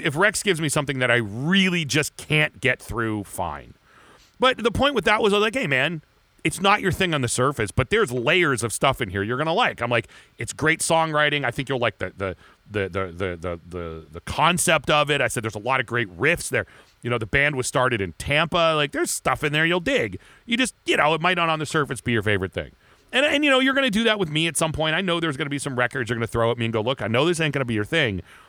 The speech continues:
You're not gonna hate it. It's probably not gonna be your thing, but there's a whole bunch of stuff you might like." Okay, cool. And sometimes it's just like, "Hey, man,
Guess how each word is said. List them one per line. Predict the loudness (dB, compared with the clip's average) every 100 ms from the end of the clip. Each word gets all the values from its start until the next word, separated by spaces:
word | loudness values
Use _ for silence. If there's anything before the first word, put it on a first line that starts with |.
| _ _ _ -2
You're | 0
not | 2
gonna | 2 0
hate | 2 2
it. | 0
It's | -4
probably | -4 0 2
not | 0
gonna | 0
be | -4
your |
thing, | -2 -2 -2
but | -2
there's | 0 0
a | -2
whole | 0 0
bunch | 0 -2
of | -4
stuff | -8 -10
you | -4
might | -2 0
like." | 0 -2 -4 -14 _ -16
Okay, | -12 -10
cool. | -10 -12 -14 _ _ _ _ _ _ _ _ _ _ 0
And | 2
sometimes | 4 4 4 2 2
it's | -2 -2
just | -2
like, | 0 -2
"Hey, | -2 -4
man, | -2 -2 -4